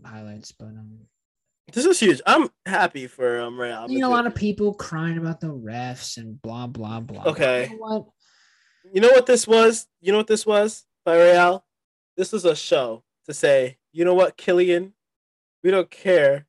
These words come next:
Speaker 2: if you don't wanna win trophies."
Speaker 1: Yeah.
Speaker 2: Because it's, this is, I think Real Madrid is doing what Real Madrid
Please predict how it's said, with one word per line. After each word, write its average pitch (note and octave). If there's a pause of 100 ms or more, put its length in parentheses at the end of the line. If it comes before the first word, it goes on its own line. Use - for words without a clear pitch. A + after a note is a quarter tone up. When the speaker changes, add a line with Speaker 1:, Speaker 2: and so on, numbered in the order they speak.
(100)
Speaker 2:
if D3+
you D#3+
don't D#3
wanna C#3+
win C3+
trophies." C#3 (1120)
Speaker 1:
Yeah. A2 (920)
Speaker 2:
Because G3
it's, F3+
this F3
is, F#3+ (840)
I F3
think G3+
Real F#3
Madrid F3+
is D#3+
doing E3+
what D3
Real D3
Madrid C#3